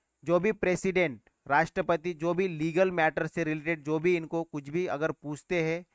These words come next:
कोई भी राय मांगते हैं तो उनको अपनी राय देना होता है time to time। जिस हिसाब से राष्ट्रपति जब भी राय मांगेंगे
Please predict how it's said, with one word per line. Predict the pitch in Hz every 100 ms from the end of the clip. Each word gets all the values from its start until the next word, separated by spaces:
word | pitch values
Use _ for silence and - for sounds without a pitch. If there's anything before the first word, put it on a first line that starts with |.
| _ -
कोई | 151
भी | 160 175
राय | 135 147 165
मांगते | 156 156 160 175
हैं | 175 -
तो | 180 196 - _ -
उनको | 147 151 170 202 - -
अपनी | 127 - 151 165
राय | 151 160
देना | 143 143 139
होता | 123 117 110
है | 98 -
time | 143 147 147
to | 151
time। | 147 160 170 _ _ 131
जिस | 156 151
हिसाब | 139 143 139
से | 147
राष्ट्रपति | 139 131 - 135 139 143
जब | 131 127
भी | 156
राय | 139 139
मांगेंगे | 131 127 127 143